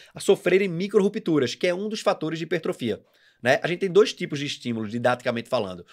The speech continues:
Os tensionais e os metabólicos. Os tensionais são aqueles que trabalham com mais carga,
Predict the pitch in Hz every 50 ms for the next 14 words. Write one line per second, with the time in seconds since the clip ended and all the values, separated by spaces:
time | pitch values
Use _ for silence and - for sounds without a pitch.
0 | - - - _ - 139 120 - - - - 165 170 175 - - 175 147 127 127
1 | 131 156 170 165 165 147 151 156 156 - 160 139 113 101 92 87 - - - -
2 | _ - - - _ - - - 156 156 151 - 160 139 135 147 185 196 - 196
3 | 170 165 147 - - 135 123 123 127 120 123 120 113 120 131 147 - - - -
4 | - 120 117 117 135 139 147 175 196 208